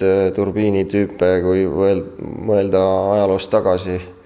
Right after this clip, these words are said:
Teda küll kasutati pigem sellise pumbana, äh, seal juba enne, enne aja arvamist, äh, aga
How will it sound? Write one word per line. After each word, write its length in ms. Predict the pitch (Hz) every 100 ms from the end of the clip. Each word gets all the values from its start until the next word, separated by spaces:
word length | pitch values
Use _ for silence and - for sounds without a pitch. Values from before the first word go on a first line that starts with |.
| - - _ _ _
Teda 200 | 107 98 92
küll 120 | 101
kasutati 600 | 110 110 98 92 90 101
pigem 400 | 95 110 101 95
sellise 400 | 92 95 95 98
pumbana, 960 | 104 147 123 87 87 87 - - 92 87
äh, 260 | 78 - - 50 50 50 50 50 50 50 - - 76
seal 540 | 95 - - 92 90
juba 200 | 90 90 92
enne, 340 | 98 92 90 - - - -
enne 260 | 98 95 98
aja 220 | 98 101 95
arvamist, 680 | 92 90 90 90 - - -
äh, 480 | 92 90 92 90 - - - - - - - -
aga 500 | 98 95 95 98